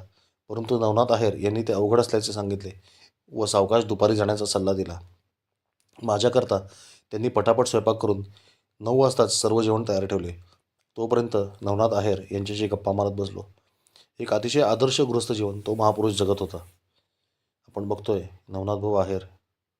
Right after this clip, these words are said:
यांनी काढलेला सेल्फी. <clears throat>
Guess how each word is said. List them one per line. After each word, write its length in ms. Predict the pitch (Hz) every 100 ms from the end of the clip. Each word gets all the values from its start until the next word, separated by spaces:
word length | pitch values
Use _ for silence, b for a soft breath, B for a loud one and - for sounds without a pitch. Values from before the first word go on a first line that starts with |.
| _ _ _ _
यांनी 320 | 101 101 101 92 87
काढलेला 360 | 90 92 95 73 - _ _ _ _ _ _ _ _
सेल्फी. 360 | - 101 95 95 - _ _ _ _ _ _ _ _ _ _ _ _ _ b b _ _ -
<clears throat> 420 | 170 143 123